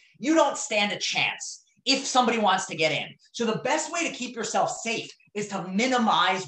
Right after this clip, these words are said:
what is on your computer and what is available, and to make sure that you just do everything you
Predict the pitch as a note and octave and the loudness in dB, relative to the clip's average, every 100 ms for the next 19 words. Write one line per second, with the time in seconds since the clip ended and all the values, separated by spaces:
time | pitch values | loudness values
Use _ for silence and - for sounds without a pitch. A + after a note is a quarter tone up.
0 | C#3+ D#3+ - G3+ F#3 D3+ D3 D3 D3+ D3+ | -2 0 0 -2 -6 -2 -2 -2 -4 -6
1 | D3+ D#3+ - A3 F3+ C3+ - D#3+ C3 C#3+ | -6 -10 -8 -6 -4 -4 -4 -6 -4 -2
2 | F3+ - E3+ C#3+ C#3 D3 F3+ - - - | -2 -2 -6 -6 -2 0 2 0 -4 -6
3 | - - - G3 G3 G3 G3+ - - C4 | -8 -14 -6 -4 -2 -2 0 -2 2 4
4 | A3+ F3+ G#3 A3+ A#3+ - A3 G#3+ G#3 F3+ | 4 2 -2 0 0 -2 -4 -6 -6 -4
5 | G3+ A3+ A3+ A3 A3 G3 | -2 -2 -2 -2 -2 -2